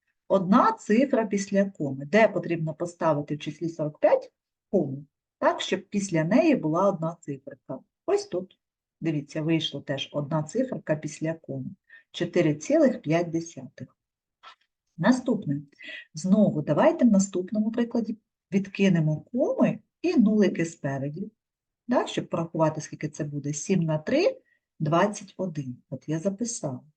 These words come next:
А тепер кома. Завжди пам'ятаємо про неї. Після коми в першому числі одна циферка, і в другому числі друга ось циферка. Бачите? Тобто раз, два. І в вас має бути після коми дві циферки.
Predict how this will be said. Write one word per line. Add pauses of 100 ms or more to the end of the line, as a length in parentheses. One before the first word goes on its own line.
(360)
А
тепер
кома. (480)
Завжди
пам'ятаємо
про
неї. (440)
Після
коми
в
першому (200)
числі
одна
циферка, (340)
і
в
другому
числі
друга
ось
циферка.
Бачите?
Тобто
раз, (380)
два. (680)
І
в
вас
має
бути
після
коми
дві
циферки.